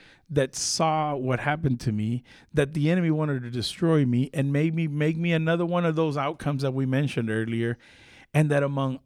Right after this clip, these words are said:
all of the things that I went through and among all of the things that I experienced,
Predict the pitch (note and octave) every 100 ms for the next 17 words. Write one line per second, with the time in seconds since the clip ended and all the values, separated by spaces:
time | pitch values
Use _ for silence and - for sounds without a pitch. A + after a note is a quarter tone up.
0 | - F3+ G#3 A#3+ A#3 A#3 - A3+ G3+ G3
1 | E3 E3 D#3+ E3 E3 E3 D#3+ D3 B2 B2
2 | C3 - G3+ A#3 C4 B3 F#3+ A#3 G3 G3+
3 | F#3 F3 - F#3 F3 E3+ E3 -